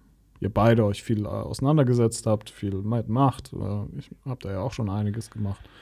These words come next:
Ähm, warum seht ihr das aber auch als Design-Ops-Aufgabe und was sind da so für euch die wichtigsten Punkte,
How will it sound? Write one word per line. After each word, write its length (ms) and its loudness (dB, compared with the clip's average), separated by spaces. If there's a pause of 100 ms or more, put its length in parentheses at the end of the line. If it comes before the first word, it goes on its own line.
(500)
Ähm, 340 2 (160)
warum 300 10
seht 260 8
ihr 140 6
das 240 6
aber 300 2
auch 240 0
als 260 0
Design-Ops-Aufgabe 1300 -2
und 440 0 (1160)
was 160 -6
sind 180 4
da 140 2
so 120 0
für 140 -4
euch 180 -2
die 140 -4
wichtigsten 500 -4
Punkte, 560 -2